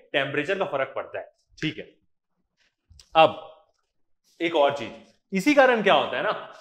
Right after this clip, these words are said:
Heavy insects जो होते हैं ना, वो water के surface में क्या करते हैं, Walk करने लग जाते हैं। यही surface tension की प्रॉपर्टी होती है। अब कौन सा insect रहता है जो free surface में water के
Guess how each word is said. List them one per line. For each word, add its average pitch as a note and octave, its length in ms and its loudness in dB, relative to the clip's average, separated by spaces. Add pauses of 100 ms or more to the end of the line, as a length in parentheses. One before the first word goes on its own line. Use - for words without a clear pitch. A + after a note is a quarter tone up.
(140)
Heavy F3 320 -2
insects G#3 460 -4
जो G3 140 2
होते F#3 180 0
हैं G3+ 60 -2
ना, G#3+ 100 0
वो F3+ 140 -4
water C#3 300 0
के F3+ 80 -6
surface D#3 380 -4
में F3 80 -8
क्या D3+ 160 -2
करते D#3 260 -8
हैं, F3+ 60 -6 (100)
Walk A#2+ 240 -4
करने A2+ 240 -8
लग F#2 160 -14
जाते F#2 240 -16
हैं। - 60 -20 (280)
यही E3+ 200 -2
surface F3+ 380 -4
tension F3 280 -6
की F3+ 60 -8
प्रॉपर्टी C3+ 380 -2
होती C3+ 260 -2
है। G#2 60 -6 (280)
अब F3+ 200 4 (340)
कौन B3 240 0
सा B3+ 100 2
insect A#3+ 400 0
रहता A3+ 200 -2
है B3 360 -8
जो G3 200 4 (120)
free G#3 200 -6
surface A3 380 -2
में A3 100 -6
water E3+ 260 -4
के G3+ 100 -4